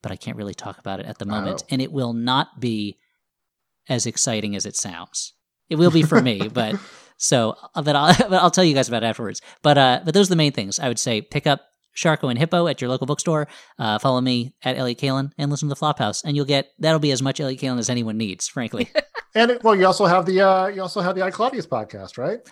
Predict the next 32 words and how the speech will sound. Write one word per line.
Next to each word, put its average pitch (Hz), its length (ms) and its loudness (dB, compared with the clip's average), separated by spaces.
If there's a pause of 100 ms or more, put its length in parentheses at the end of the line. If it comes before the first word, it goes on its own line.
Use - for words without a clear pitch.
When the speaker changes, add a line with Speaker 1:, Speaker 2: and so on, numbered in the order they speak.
(120)
Speaker 1:
Oh, 185 160 8
right, 185 200 4
right. 180 160 2
We, 147 300 -2
uh, 127 260 2
also 151 220 0
on 143 380 -2
Maximum 143 280 -2
Fun, 143 140 -2
yeah, 127 160 0
John 123 220 -2
Hodgman 123 340 -4
and 120 80 -2
I 117 80 0
did 113 220 -4
a 104 340 -2 (160)
thirteen 156 340 0
episode 143 380 -2
miniseries 110 600 -4
where 104 160 -6
we, 98 360 -8
we 196 60 0
did 196 140 2
a 180 100 2
recap 165 480 0
and 143 240 -2
a 156 60 -4
discussion 139 580 -2
podcast 135 400 -2
about 120 180 0
I, 123 140 0
Claudius, 123 600 -2